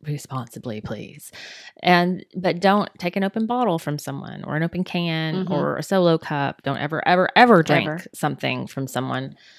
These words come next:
Speaker 1: Um, and it's your, it's your schedule. You're the, you're the master of your schedule now, but I can just tell you that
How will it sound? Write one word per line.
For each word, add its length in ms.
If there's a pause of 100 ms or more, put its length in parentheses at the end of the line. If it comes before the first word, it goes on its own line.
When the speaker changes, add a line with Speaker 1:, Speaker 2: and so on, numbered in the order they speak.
(280)
Speaker 1:
Um, 460
and 500 (640)
it's 200
your, 140 (100)
it's 260
your 320
schedule. 800
You're 320
the, 160 (280)
you're 200
the 320 (100)
master 420
of 80
your 120
schedule 460
now, 220
but 140
I 160
can 160
just 240
tell 220
you 200
that 300